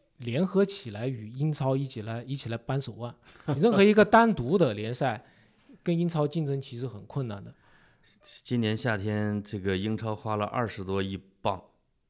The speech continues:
Speaker 2: 说二十一亿镑，什么概念？就是随便一个下游球队啊，热刺干了一点九亿镑，我看啊，就，
Speaker 1: 嗯。
Speaker 2: 我以为热刺没买人呢，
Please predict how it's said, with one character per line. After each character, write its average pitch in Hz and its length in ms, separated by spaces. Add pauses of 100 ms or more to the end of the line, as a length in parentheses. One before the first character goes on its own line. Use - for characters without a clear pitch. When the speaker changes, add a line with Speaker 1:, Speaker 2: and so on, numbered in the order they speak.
(240)
Speaker 2:
说 110 80
二 120 160
十 104 100
一 151 380
亿 101 60
镑， 98 340 (240)
什 - 180
么 123 80 (120)
概 147 180
念？ 127 240
就 151 80
是 156 60
随 147 240
便 175 180
一 160 60
个 151 260 (480)
下 151 320
游 120 160
球 117 180
队 101 460 (200)
啊， 113 160
热 139 220
刺 147 220
干 127 260
了 101 260
一 117 320
点 110 200
九 92 180
亿 110 120
镑， 127 340
我 104 80
看 117 180
啊， 98 160
就， 101 200
Speaker 1:
嗯。 123 360
Speaker 2:
我 214 100
以 175 100
为 135 100
热 202 160
刺 - 160
没 156 140
买 127 160
人 82 240
呢， 120 180